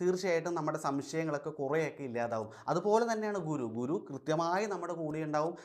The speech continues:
നമുക്ക് ഇതിന് വേണ്ട മാർഗ്ഗനിർദ്ദേശങ്ങൾ തരാൻ കഴിവുള്ള ആളായിരിക്കും.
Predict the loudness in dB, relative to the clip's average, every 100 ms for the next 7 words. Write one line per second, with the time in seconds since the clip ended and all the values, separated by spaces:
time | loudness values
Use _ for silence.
0 | -4 0 0 0 -2 0 0 -2 0 -2
1 | -2 -2 -2 -4 -2 0 0 0 -6 -6
2 | 0 2 2 0 -2 0 2 2 0 0
3 | 0 -2 -2 -6